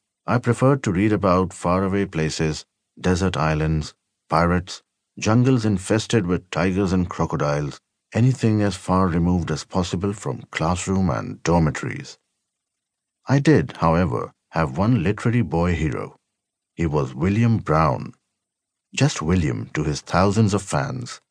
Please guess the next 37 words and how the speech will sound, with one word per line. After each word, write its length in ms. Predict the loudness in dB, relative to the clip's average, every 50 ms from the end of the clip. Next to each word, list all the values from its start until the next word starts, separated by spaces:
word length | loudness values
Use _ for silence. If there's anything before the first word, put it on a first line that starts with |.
| _ _ _ _ _ _ _
who 100 | -2 0
did 240 | 2 2 2 2 2
everything 580 | 2 2 2 2 2 0 2 2 4 2 2 2
possible 460 | 2 0 -2 0 0 0 0 0 0
to 140 | -2 -2 -4
stay 280 | -4 -2 -2 0 2 2
out 200 | 2 0 -2 -4
of 100 | -6 -8
school. 480 | -8 -4 -2 -2 0 0 -2 -6 -12 -18 _ _ _ _ _ _ _ _ _ _ _ _ _ _ _ _ _ _
If 100 | -6 -4
he 80 | -2 2
did 240 | 4 4 2 4
turn 220 | 2 2 2 4 4
up, 300 | 2 2 0 -2 -6 _ _ _
he 120 | -4 -2
was 220 | -2 -2 -2 -2 0
usually 380 | 2 2 2 2 0 -2 -2
late. 420 | -2 0 0 0 0 -2 -6 -14 -20 _ _ _ _ _ _ _ _ _ _ _ _ _ -4
And 100 | -4 -2
if 120 | -2 -2
he 100 | -2 -2
remained 420 | -2 0 0 2 2 4 4 4
in 140 | 2 2 0
school 360 | -2 -2 -4 -2 -2 0 0
till 160 | 0 -2 -2 -2
the 160 | -2 0 0
end 140 | 2 2 2
of 140 | 0 0
the 80 | -2 -2
day, 320 | -2 0 0 -2 -2 -6 -8 _ _ _ _ _ _ _
his 220 | -6 -6 -6 -6 -2
headmaster 680 | 0 0 2 2 2 0 0 -2 -4 -4 -4 -4 -2
would 200 | -2 -2 -4 -4
have 200 | -4 -2 -2 0
a 80 | 0 2
nervous 320 | 2 2 2 0 0 -2
breakdown. 680 | -2 0 0 2 2 2 0 -2 -2 -2 -2 -4 -8 -12